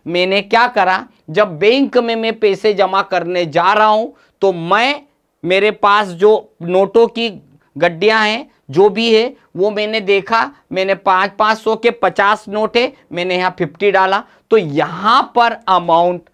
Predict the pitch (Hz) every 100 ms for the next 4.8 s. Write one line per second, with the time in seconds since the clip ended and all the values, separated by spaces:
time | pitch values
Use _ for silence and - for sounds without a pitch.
0 | _ - 170 180 208 190 175 185 254 254
1 | 247 240 240 240 240 240 240 247 269 277
2 | _ _ 202 208 - 220 226 202 277 277
3 | 254 254 262 269 _ _ - 185 233 220
4 | 240 240 247 254 247 262 269 294